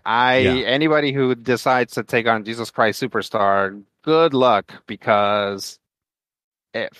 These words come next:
Speaker 1: it's incredibly demanding. Like, all three of, like, the voice leads are, uh, basically you're, you're in people's minds going up against these, like,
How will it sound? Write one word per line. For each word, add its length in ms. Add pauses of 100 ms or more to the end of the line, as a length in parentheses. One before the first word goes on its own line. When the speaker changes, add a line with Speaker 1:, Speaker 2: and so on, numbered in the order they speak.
(160)
Speaker 1:
it's 160
incredibly 440
demanding. 580
Like, 260
all 260
three 720
of, 320
like, 380
the 220
voice 520 (160)
leads 840 (280)
are, 920 (1300)
uh, 520
basically 440
you're, 240
you're 420 (640)
in 200
people's 420
minds 480
going 260
up 160
against 580 (140)
these, 300
like, 300